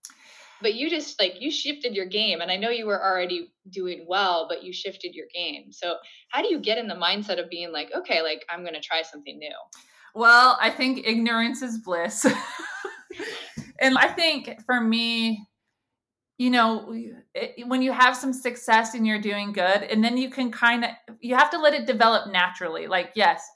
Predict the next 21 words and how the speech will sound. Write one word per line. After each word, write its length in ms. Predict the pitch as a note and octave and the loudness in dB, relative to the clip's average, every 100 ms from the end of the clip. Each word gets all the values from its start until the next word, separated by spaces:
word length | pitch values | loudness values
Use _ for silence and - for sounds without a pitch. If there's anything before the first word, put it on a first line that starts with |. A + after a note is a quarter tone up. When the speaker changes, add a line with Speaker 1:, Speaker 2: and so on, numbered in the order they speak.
| A3 | 6
Speaker 2:
I 120 | C4 | 6
would 220 | A3 G3+ | 6 2
have 140 | A3 | 2
loved 320 | F3+ F3 F3+ G3 | 2 4 4 -2
to 80 | |
throw 640 | F#3+ F3 E3+ E3 E3 F3 F3+ _ _ | -12 -4 0 0 0 -4 -8 _ _
that 260 | F#3+ E3+ F#3 | 6 6 4
low 180 | F3+ | 2
rise 360 | F3 E3+ F3+ F3+ | 4 4 4 2
ball 520 | F#3+ F3+ F3 F3 - - - | 4 6 8 4 -2 -20 -6
my 160 | F#3 F3+ | -2 -2
freshman 440 | F#3 F3+ - F#3 | 2 0 0 -6
or 80 | F3 | -6
sophomore 520 | F3+ E3+ E3+ F3+ E3+ | 0 0 0 -4 -8
year, 400 | D#3 E3 F3 G#3 - _ | -8 -6 -6 -6 -12 _
but 140 | G#3 G#3 | -2 2
would 240 | A3+ B3+ | 4 6
I 140 | A3 | 6
have, 400 | A3+ G#3+ G#3+ G#3 | 6 8 6 6
w-, 260 | - G3 - | -2 -4 -4
was 280 | F#3 G#3+ A3+ | 2 2 2